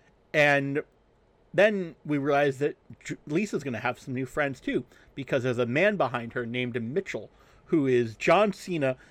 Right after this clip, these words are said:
but dressed in the most squarish J. Crew catalog or, like, L L Bean catalog way possible. Um,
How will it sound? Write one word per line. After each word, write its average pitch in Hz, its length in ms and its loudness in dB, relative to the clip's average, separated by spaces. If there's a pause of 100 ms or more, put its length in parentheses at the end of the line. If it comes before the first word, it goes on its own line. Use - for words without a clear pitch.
(120)
but 139 180 2
dressed - 420 2
in 143 140 0
the 139 100 0
most 143 360 2
squarish 156 920 2 (340)
J. 151 320 2
Crew 170 380 -4
catalog 143 920 2 (320)
or, 147 120 2
like, 135 200 4
L 143 160 6
L 147 140 8
Bean 123 360 -2
catalog 147 500 2
way 139 200 4
possible. 156 640 -2 (500)
Um, 135 440 2